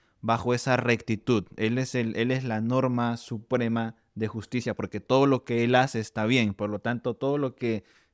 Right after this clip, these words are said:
va en contra de lo que Él hace o dice es lo injusto, ¿verdad? Y todo lo que Él dice y hace está bien. Eh, dice, quiero leer un, un, un versículo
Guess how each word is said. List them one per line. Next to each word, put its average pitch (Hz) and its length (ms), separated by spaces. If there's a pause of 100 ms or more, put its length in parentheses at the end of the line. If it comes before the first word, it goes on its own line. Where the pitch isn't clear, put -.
(100)
va 127 140
en 143 140
contra 143 400
de 127 100
lo 113 160
que 120 180
Él 131 260 (260)
hace 131 500
o 123 140
dice 151 520 (300)
es 120 180
lo 120 120
injusto, 113 600 (280)
¿verdad? 107 280
Y 113 60
todo 147 240
lo 147 160
que 131 100
Él 131 140
dice 143 300
y 117 160
hace 120 400
está 113 340
bien. 113 380 (400)
Eh, 117 340
dice, 139 460 (280)
quiero 160 160
leer 147 160
un, 151 160
un, 143 360
un 139 160
versículo 123 680